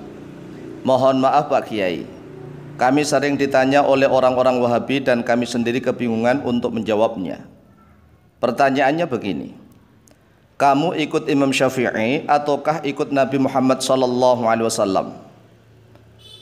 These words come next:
Jika kami jawab bahwa kami ikut Imam Syafi'i, maka mereka menuduh bahwa kami tidak mengikuti Rasulullah sallallahu alaihi wasallam.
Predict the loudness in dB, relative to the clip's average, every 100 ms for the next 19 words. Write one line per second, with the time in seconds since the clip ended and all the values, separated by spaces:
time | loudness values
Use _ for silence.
0 | -20 -6 -2 2 2 2 0 0 0 0
1 | 2 0 2 0 0 0 2 0 2 0
2 | 2 -2 -2 -2 -2 -2 0 0 0 -2
3 | -2 -2 -4 -6 -10 -20 _ _ _ _
4 | _ _ -2 2 2 2 2 2 0 0
5 | 0 0 -2 -2 -2 -2 0 2 2 2
6 | 2 2 0 -2 -4 -4 0 0 2 0
7 | 2 0 -2 -2 0 0 -2 -2 0 0
8 | 0 0 2 2 2 0 -2 -2 -4 -4
9 | -6